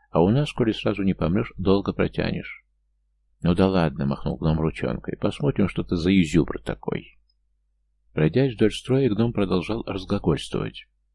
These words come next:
«Серебришка, ребятки, свою особенность имеет. Кто возле него живёт, никакими хворями не болеет. Вот я ем, пью на серебре, дышу серебром, уж сорок лет никаких болячек». «Нет болячек», хмыкнул я про себя, «а чего же ты такой смуглый?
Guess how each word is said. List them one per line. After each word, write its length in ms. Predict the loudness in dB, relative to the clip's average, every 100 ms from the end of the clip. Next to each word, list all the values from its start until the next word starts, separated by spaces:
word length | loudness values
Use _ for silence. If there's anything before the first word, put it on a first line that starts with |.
| _ _ _
«Серебришка, 680 | -2 2 2 4 4 2 -2
ребятки, 640 | -2 -2 -6 -8 -12 -12 _ -18
свою 320 | -2 2 2
особенность 600 | 0 -2 2 0 0 0
имеет. 360 | 2 2 0 -4
Кто 200 | -2 0
возле 260 | 0 0
него 220 | 2 2
живёт, 360 | 0 -2 -2 -2
никакими 500 | -4 -2 -2 0 0
хворями 440 | 0 0 2 4
не 100 | 2
болеет. 480 | 2 0 -2 -4 -8 _ _ _ _
Вот 260 | -2 0
я 320 | 0 0 0 -6
ем, 260 | 0 2 2
пью 200 | 2 2
на 100 | 2
серебре, 560 | 2 0 0 0 0 0
дышу 320 | -2 -2 -2
серебром, 560 | 2 0 2 4 2 0
уж 180 | -8
сорок 320 | 0 2 2 0
лет 180 | -2
никаких 460 | -2 -4 -4 -4 -4
болячек». 600 | -4 -2 -4 -6 -12 -14 _ _ _ _ _ _ _ _ _ _
«Нет 240 | 0 0 2
болячек», 540 | -2 -2 -4 -4 -8
хмыкнул 280 | -8 -4 -2
я 140 | -2
про 120 | -2 -4
себя, 340 | -4 -4 -2
«а 100 | -4
чего 220 | -2 -2
же 120 | -2
ты 60 | -8
такой 260 | -6 -2 -2
смуглый? 600 | 0 0 0 -4 -10